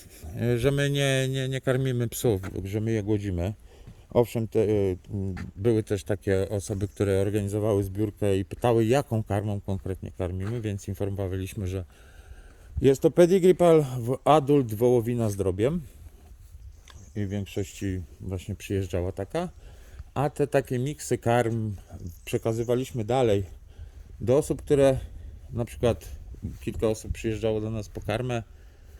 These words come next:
gdzie chciało przez gminę oddać psy do nas i to wszystko, ale my woleliśmy, żeby te psy zostały u nich, bo oni mówili, że nie stać ich na karmę. To woleliśmy, żeby te psy zostawały u nich,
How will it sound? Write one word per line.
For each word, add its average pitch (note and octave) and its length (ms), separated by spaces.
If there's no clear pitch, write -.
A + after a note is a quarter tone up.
gdzie G#2+ 320
chciało A#2+ 400
przez G#2+ 280
gminę A#2+ 340
oddać A2+ 400
psy - 300
do A2 140
nas A2 420
i A2 160
to G#2+ 120
wszystko, - 340
ale A2 160
my A2 140
woleliśmy, A2 580
żeby G#2 240
te G#2+ 140
psy A#2 220
zostały G#2+ 480
u G#2 120
nich, G#2+ 180
bo A#2 140
oni B2+ 120
mówili, A#2 260
że G#2+ 140
nie A2+ 160
stać - 280
ich - 100
na A2 100
karmę. G2 400
To A2+ 100
woleliśmy, A#2+ 500
żeby A2+ 220
te A#2+ 140
psy - 220
zostawały B2 560
u D3 180
nich, A#2+ 380